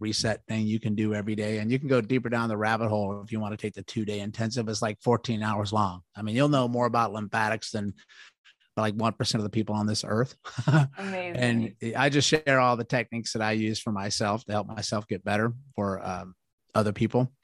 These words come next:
Speaker 1: You can get that as well. And I'd like to say that we've had our own podcast channel for over ten years. So I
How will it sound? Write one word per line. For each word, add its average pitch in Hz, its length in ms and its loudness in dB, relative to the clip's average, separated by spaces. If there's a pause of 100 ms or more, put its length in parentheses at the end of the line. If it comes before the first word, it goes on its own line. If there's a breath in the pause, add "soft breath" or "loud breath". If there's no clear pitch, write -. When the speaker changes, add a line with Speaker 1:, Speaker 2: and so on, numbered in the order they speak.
(460 loud breath)
Speaker 1:
You 120 100 2
can 117 100 4
get 110 140 0
that 107 180 0
as 101 140 -4
well. 107 240 2
And 120 160 2
I'd 120 100 4
like 135 180 4
to 131 100 2
say 127 240 4
that 117 340 0
we've 147 260 8
had 151 180 8
our 123 140 6
own 165 280 2
podcast 110 760 -2
channel 110 360 0
for 107 260 -4
over 113 180 0
ten 117 220 2
years. - 480 -4 (200)
So 104 80 -8
I 101 180 -4